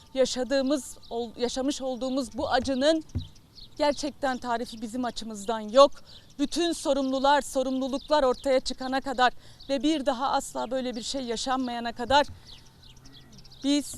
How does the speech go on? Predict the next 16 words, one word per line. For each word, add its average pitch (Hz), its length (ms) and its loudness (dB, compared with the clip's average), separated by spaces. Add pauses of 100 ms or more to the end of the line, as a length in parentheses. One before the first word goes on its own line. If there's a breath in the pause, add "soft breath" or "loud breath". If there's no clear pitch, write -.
(100)
çalışmalarımızı 240 800 -4
sürdüreceğiz. 233 760 -4 (400 loud breath)
Diyarbakır 262 460 0
halkına 247 580 -2 (280)
bu 269 80 -4
konunun 247 420 -4
şeffafça 269 560 -4
aydınlatılması 233 800 -8
için 269 360 -2 (280 soft breath)
sözümüzü 233 580 -6
veriyoruz. 262 560 -2 (580 loud breath)
Kederli 269 480 4
aileye, 240 600 2 (160)
yakınlarına 247 680 -6
başsağlığı 202 640 -4
diliyoruz. 202 580 -6